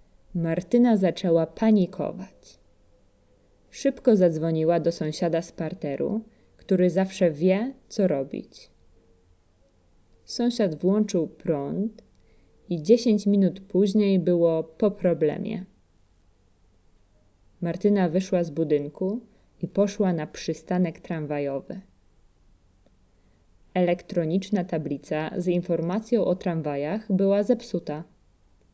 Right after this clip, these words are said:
Tramwaju nie było, a Martyna zapomniała telefonu z domu.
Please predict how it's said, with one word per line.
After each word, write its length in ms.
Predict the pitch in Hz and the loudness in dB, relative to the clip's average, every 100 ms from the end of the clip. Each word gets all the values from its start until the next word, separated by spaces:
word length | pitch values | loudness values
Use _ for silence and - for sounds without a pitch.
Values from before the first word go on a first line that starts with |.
| _ _ _ _ _ _ | _ _ _ _ _ _
Tramwaju 440 | - 180 180 180 185 | -2 0 4 6 6
nie 180 | 180 | 4
było, 440 | 151 147 143 151 226 220 _ _ _ _ _ _ _ _ - | 2 0 0 -2 -8 -14 _ _ _ _ _ _ _ _ -2
a 80 | 180 | 0
Martyna 500 | 175 185 233 214 202 | 0 2 6 6 4
zapomniała 600 | 180 180 160 160 165 151 | 0 0 -2 0 0 0
telefonu 680 | 160 143 143 160 147 143 | -2 -4 -4 -6 -4 -6
z 100 | 131 | -6
domu. 440 | 139 139 139 143 | -6 -6 -6 -8